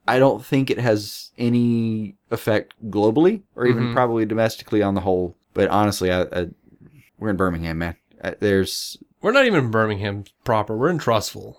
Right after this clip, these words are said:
Speaker 2: and
Speaker 1: which is super conservative suburban
Speaker 2: Yeah, like,
Speaker 1: Birmingham.
Speaker 2: one, one couple I saw stand up, like, the dude did not look happy. He was,
Speaker 1: <laughs>
Speaker 2: he had a frown. He was just shaking his head and, like,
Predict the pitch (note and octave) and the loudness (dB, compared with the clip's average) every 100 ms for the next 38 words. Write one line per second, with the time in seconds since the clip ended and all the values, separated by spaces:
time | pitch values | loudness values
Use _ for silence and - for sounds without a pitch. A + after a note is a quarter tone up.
0 | C#3 A#2+ A#2 A2+ G2+ G2+ F2+ - - - | -8 -4 -2 0 0 0 0 -4 -14 -16
1 | _ _ _ - - - B2 A2+ A2+ G#2 | _ _ _ -12 -10 0 2 4 4 4
2 | G2+ G2 _ - G#2+ G2 G#2 G#2 G2 F#2 | 4 -2 _ -6 -4 2 4 4 2 0
3 | - G2 G#2+ G2+ G2 F#2 F2+ C3+ A#2+ G#2 | -2 2 2 4 2 0 0 2 2 -2
4 | - - B2+ B2+ A#2 G#2+ F#2+ E2 D2 - | -10 -4 -2 2 2 2 -2 -4 -8 -12
5 | _ _ B2 C#3 F3 C3 C3 D#3+ D#3 D#3+ | _ _ -2 2 2 -2 0 0 2 -2
6 | C#3+ B2 C3 - A#2+ G#2+ B2 A#2+ A#2 A2 | 2 2 2 0 -2 0 -2 0 0 0
7 | A2 A2 A2+ C3+ A#2 G#2+ G#2 G2+ G2+ G#2 | 0 0 2 2 2 -2 0 0 -4 -8
8 | G#2+ G2 - C2+ - - C3+ C#3 C3 C3 | -12 -12 -14 -20 -20 -6 2 2 4 4
9 | A#2+ A2+ A#2 B2+ A2+ B2+ C3+ B2+ C3+ A#2+ | 4 2 0 0 0 0 2 2 2 0
10 | A2+ B2 B2 A#2+ C3 A#2+ A2 - B2 - | 0 0 2 2 0 -2 -2 -2 0 0
11 | A#2 A2 A#2+ A#2 A#2 A2+ A2 A2 G#2+ G#2+ | -4 -2 0 2 4 2 0 -2 0 2
12 | G#2+ | 0